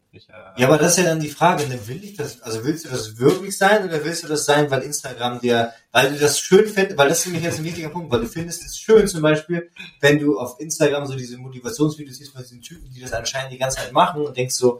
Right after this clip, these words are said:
Speaker 1: Mhm.
Speaker 2: „Ey, ich wär auch gern eigentlich so, dass ich das, mein Leben so im Griff hätte“ und so weiter.
Speaker 1: Also es ist wahrscheinlich teils, teils. Es gibt Sachen, da muss man sich wahrscheinlich eingestehen, das ist man gar nicht.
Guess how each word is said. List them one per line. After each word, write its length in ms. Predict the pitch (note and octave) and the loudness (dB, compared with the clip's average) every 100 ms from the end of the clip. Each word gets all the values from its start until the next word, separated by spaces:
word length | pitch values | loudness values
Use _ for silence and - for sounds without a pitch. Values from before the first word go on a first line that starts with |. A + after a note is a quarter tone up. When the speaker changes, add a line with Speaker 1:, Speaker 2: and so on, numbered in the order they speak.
| - | -6
Speaker 1:
Mhm. 340 | G2 G#2 G#2+ _ | -20 -20 -20 _
Speaker 2:
„Ey, 100 | - | -8
ich 140 | A2 | -4
wär 120 | B2 C3 | -2 -2
auch 180 | D3 - | -2 4
gern 200 | A2 G2+ | 4 4
eigentlich 260 | A2 G#2 | -4 -12
so, 200 | - G#2+ | -10 -8
dass 160 | G#2 G2+ | -6 -6
ich 100 | - | -8
das, 260 | - - - | -16 -18 -8
mein 140 | G#2+ G#2 | -2 0
Leben 220 | A#2 A2+ | 0 0
so 140 | G#2+ | 0
im 100 | G2+ | 0
Griff 260 | G2+ - - | -2 -10 -10
hätte“ 220 | - - | -12 -14
und 140 | - | -20
so 120 | - - | -20 -8
weiter. 220 | F#3+ E3 D3+ | -2 0 2
Speaker 1:
Also 460 | C3 B2+ B2+ B2 B2 - | 2 4 6 6 4 0
es 160 | B2+ - | -14 -14
ist 140 | C3+ | -4
wahrscheinlich 420 | B2 - A#2 A2+ | -2 -2 -6 -6
teils, 380 | - A#2 A2 - | 2 2 2 -2
teils. 720 | - A#2 B2 E3+ - - _ | -4 -2 0 -2 -6 -18 _
Es 140 | - - | -20 -20
gibt 180 | G#2 - | -20 0
Sachen, 320 | A#2 A#2 A#2 | 0 2 2
da 100 | G#2+ | 2
muss 200 | G#2+ - | 0 0
man 120 | A2+ | -2
sich 140 | A2 | 0
wahrscheinlich 400 | A2 A2 A2+ G#2 | -4 -4 -4 -4
eingestehen, 380 | A2 B2 B2+ C3 | -4 -6 -6 -6
das 140 | G#2+ - | -8 -10
ist 180 | A#2 | -14
man 180 | C#3+ D3 | -12 -6
gar 220 | D3 C#3+ | 0 0
nicht. 260 | D3+ E3+ _ | 0 -6 _